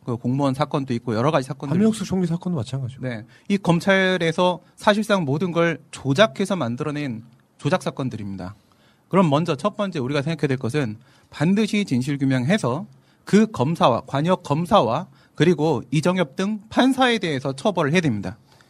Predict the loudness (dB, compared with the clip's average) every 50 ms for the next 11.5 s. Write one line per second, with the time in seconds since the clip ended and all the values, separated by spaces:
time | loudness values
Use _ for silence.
0 | _ -14 0 4 4 6 6 6 2 2 2 2 2 2 2 2 0 0 2 2
1 | 2 2 2 2 0 -2 -4 -6 -12 -18 -20 _ _ 4 4 6 6 4 4 2
2 | 2 2 0 0 -2 -2 0 0 0 2 2 0 0 0 0 -2 -2 4 6 8
3 | 8 8 8 6 4 0 -2 -2 -4 -4 -4 -2 -2 -4 -2 -2 -2 -2 -2 -2
4 | -2 -4 -6 -6 -8 -8 -8 -10 -10 -10 -14 -18 -20 -20 -20 _ _ 0 0 2
5 | 2 0 -4 -10 -10 -6 -2 -2 0 0 -2 -2 -4 -4 -4 -6 -8 -14 _ _
6 | -4 -2 0 0 0 0 -2 -4 -6 -4 2 2 4 4 4 0 0 0 2 2
7 | 2 2 2 0 0 0 2 2 2 2 0 0 -2 0 0 0 0 2 2 2
8 | 2 0 -2 -4 -4 -4 -4 -2 0 0 0 0 -2 -8 -16 -20 -20 _ _ -4
9 | -2 2 4 4 4 4 2 0 0 -2 -2 -2 0 0 0 2 0 0 -2 -2
10 | 0 2 4 6 6 6 6 4 2 -2 -6 _ _ _ _ _ _ 0 0 2
11 | 2 2 2 0 0 -2 -4 -6 -8